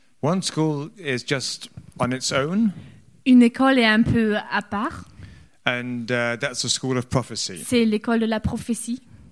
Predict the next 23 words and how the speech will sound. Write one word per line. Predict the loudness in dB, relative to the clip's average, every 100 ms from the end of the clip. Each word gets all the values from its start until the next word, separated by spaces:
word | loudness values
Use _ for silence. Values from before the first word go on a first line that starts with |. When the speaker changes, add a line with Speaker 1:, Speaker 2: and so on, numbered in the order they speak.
| -20 _ _
Speaker 1:
It's, | -8 -6 -2 0
uh, | 0 0 0 -2 -4 -6 _ _ _
um, | -6 -4 -4 -6 -8
it's | -10 -6
five | -2 -2 -2
days. | 0 0 0 0 -2 -4 -10 -14
Speaker 2:
Cinq | -8 -2 0 0
jours. | 0 -4 -6 -20 _ _ _ _
Speaker 1:
And | -2
we | 0
look | 4 2 2
at | -4
the | -2
whole | 0 0 -2 -4 -2
area | -2 0 -2 -2 -2 -4
of | -6 -4
the, | -2 0 -2 -4 -6
of | -8 -8 -8
the | -8
prophetic | -8 -8 -8 -8 -10
gift, | -4 -4 -4 -8
the |
prophetic | -6 -6 -6 -10 -8